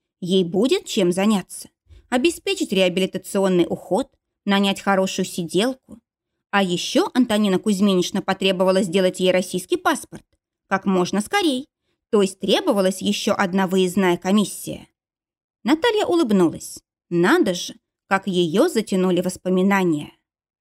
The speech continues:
Она вставила ключ в замок зажигания, завела машину и вырулила со стоянки, продолжая улыбаться.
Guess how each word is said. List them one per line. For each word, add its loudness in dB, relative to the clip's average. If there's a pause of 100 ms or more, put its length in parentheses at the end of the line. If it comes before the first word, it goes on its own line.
(360)
Она 2
вставила 0
ключ -2
в -6
замок 2
зажигания, 0 (380)
завела 0
машину 2
и -2
вырулила 2
со -6
стоянки, 0
продолжая 0
улыбаться. -2